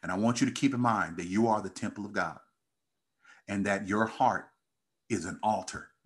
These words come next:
where you are off-, where you are sacrificing praise and worship. That altar is the focal point, is the connection point between heaven and earth. It is at the altar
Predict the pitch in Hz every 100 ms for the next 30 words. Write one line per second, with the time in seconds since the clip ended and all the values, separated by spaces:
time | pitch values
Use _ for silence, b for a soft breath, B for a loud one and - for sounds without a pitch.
0 | - _ _ _ _ _ 113 110 98 107
1 | 113 95 - 107 101 - - 95 95 113
2 | 87 - 110 101 - 87 85 80 - 73
3 | - _ _ b b - - 117 101 87
4 | 78 - _ _ _ 101 90 95 104 -
5 | - - _ b b b b 95 127 -
6 | 127 143 - 92 78 - _ _ _ 127
7 | 120 95 - - - 135 135 - - 85
8 | - 113 - 110 - 98 90 117 170 -
9 | - 92 - 82 73 _ _ _ _ -
10 | 107 - 85 78 101 113 120 85 - _
11 | _ _ _ B B B B 135 135 127
12 | 156 147 - 120 - 147 143 - - -